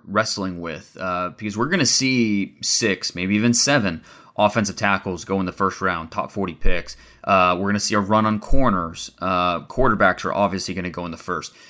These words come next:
So, uh, you know, it, how that affects this receiver class where you feel good about your options in round two, round three, round four. Um, you know, you don't have to use a first round pick, but these guys that are going to go in the first are going that high for a reason because they're,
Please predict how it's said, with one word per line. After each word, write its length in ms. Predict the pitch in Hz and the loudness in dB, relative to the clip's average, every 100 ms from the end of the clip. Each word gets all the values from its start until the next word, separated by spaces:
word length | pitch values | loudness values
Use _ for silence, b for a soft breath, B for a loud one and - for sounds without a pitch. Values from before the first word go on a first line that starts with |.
| B | B
So, 440 | - 120 110 110 - | 2 4 4 2 -2
uh, 60 | 95 | -2
you 180 | 123 | 2
know, 100 | 110 | 4
it, 140 | 107 110 | 4 4
how 320 | 110 151 143 | 2 2 2
that 260 | 120 117 101 | 2 2 2
affects 340 | - 113 - | 0 -2 -2
this 200 | 104 - | -6 -4
receiver 380 | 98 120 117 104 | -4 0 0 -2
class 440 | 101 90 90 - | 0 0 0 -2
where 520 | 98 95 95 95 92 - | -2 0 2 0 -2 -4
you 220 | 104 123 | 0 0
feel 200 | - 190 | 2 2
good 280 | 110 127 151 | 2 2 2
about 340 | 104 101 90 | 4 4 4
your 120 | 95 | 4
options 360 | 101 98 101 92 | 4 4 0 -6
in 80 | 92 | -4
round 240 | 92 90 | -4 -6
two, 420 | - 98 87 82 - | -4 -2 -2 -6 -6
round 260 | 95 92 - | -4 -4 -4
three, 320 | 92 90 85 | -4 -2 -2
round 300 | 80 92 87 | -2 -2 -2
four. 460 | - 87 87 82 B B B - | -4 -2 -2 -2 B B B 0
Um, 460 | 95 90 87 85 | 4 4 2 0
you 100 | 101 | 0
know, 80 | 101 | 2
you 120 | 101 | 4
don't 180 | 113 123 | 4 2
have 240 | 110 120 120 | 0 -2 0
to 100 | 104 | 0
use 340 | 95 123 107 | 2 2 2
a 80 | 90 | -2
first 320 | - 98 92 | -2 -2 -2
round 180 | 87 82 | -4 -2
pick, 240 | 98 90 - | -4 -4 2
but 300 | 151 117 - B B B | 2 2 -4 B B B
these 300 | 120 139 120 | 4 4 4
guys 320 | 131 127 131 | 4 2 4
that 100 | 117 | 4
are 60 | 110 | 4
going 240 | 117 180 | 4 4
to 80 | 139 | 4
go 80 | 110 | 2
in 80 | 101 | 2
the 60 | |
first 340 | - 101 104 104 | 2 2 2 0
are 120 | 92 | -2
going 440 | - - 117 127 | -4 0 2 4
that 160 | 110 104 | 2 2
high 160 | 107 | 0
for 160 | 101 101 | 0 -2
a 60 | 92 | -2
reason 380 | 110 175 92 | -2 -2 -4
because 200 | - 98 | -4 -4
they're, 240 | 95 92 | -2 -4